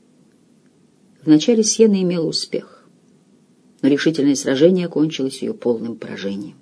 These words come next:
Битва разыгралась второго августа тысяча пятьсот пятьдесят четвёртого года на берегах ручья Скангалло и на склонах холма, носящего имя Поджо делле Донне.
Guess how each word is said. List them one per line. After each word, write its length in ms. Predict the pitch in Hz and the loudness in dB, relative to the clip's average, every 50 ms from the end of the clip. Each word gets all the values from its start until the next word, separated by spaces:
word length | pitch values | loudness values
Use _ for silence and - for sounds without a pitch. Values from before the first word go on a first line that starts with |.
| _ _ _ _ _ _ _ _ _ _ _ _ _ _ _ | _ _ _ _ _ _ _ _ _ _ _ _ _ _ _
Битва 560 | 139 123 165 190 190 190 - 175 185 180 180 156 | 0 4 4 4 4 2 0 2 2 2 2 0
разыгралась 540 | 143 147 127 135 - 156 151 151 151 151 - | 0 0 0 0 0 2 2 2 2 0 -2
второго 400 | - - 139 151 147 143 135 - | -6 -4 -2 -2 -2 -2 -4 -2
августа 580 | - 143 147 139 135 151 - - - - - - _ - - - - - - _ _ | -2 -2 -2 -2 -6 -8 -10 -12 -12 -12 -14 -14 _ -20 -20 -20 -20 -20 -20 _ _
тысяча 360 | - 208 - 202 190 - 190 | 2 2 2 0 0 0 2
пятьсот 400 | 190 185 - - 196 185 190 - | 2 2 2 4 4 4 4 2
пятьдесят 360 | - 156 151 151 - 160 160 | -4 -4 -2 0 0 0 0
четвёртого 460 | - - - 147 147 143 - 127 123 | -2 -2 0 0 0 2 0 -2 0
года 420 | 127 127 139 151 160 160 180 180 - - _ - | 2 4 4 4 4 4 0 -6 -10 -16 _ 0
на 80 | 143 | 2
берегах 440 | 131 139 143 135 143 147 147 143 - | 4 4 2 2 2 0 -2 -2 -2
ручья 500 | 135 127 127 - - 143 143 135 131 127 - _ _ _ _ _ _ _ - _ _ _ | -2 -2 -2 -2 -2 -2 -2 -2 -6 -8 -12 _ _ _ _ _ _ _ -20 _ _ _
Скангалло 1120 | - - - - - - 170 160 143 135 135 131 151 156 160 175 185 185 196 208 208 208 - _ - - _ _ _ _ | -4 -2 -2 -2 0 2 2 4 6 6 6 6 6 6 6 6 6 6 4 2 0 -4 -12 _ -20 -20 _ _ _ _
и 80 | - 131 | -2 -2
на 100 | 131 123 | -2 -2
склонах 440 | - - - 143 127 131 127 - | -2 -2 0 0 0 0 -2 -2
холма, 360 | - - 117 117 117 127 143 160 | -8 -8 -6 -2 -2 0 0 0
носящего 600 | 151 123 - - 123 113 - - - - 117 117 | -2 -4 -4 -4 -6 -4 -4 -6 -8 -6 -6 -8
имя 420 | 110 - - 160 170 165 165 165 | -8 -6 -4 -4 -2 -2 -2 -4
Поджо 640 | 160 - - - 160 180 180 165 151 151 156 151 151 | -6 -2 4 6 8 8 8 4 2 2 4 4 4
делле 480 | 143 131 143 143 135 131 127 123 131 | 4 2 0 0 0 0 -2 -2 -4
Донне. 640 | 123 131 127 123 120 120 117 113 - 110 107 - - | -4 -2 -2 -2 -2 -2 -4 -6 -6 -8 -8 -10 -12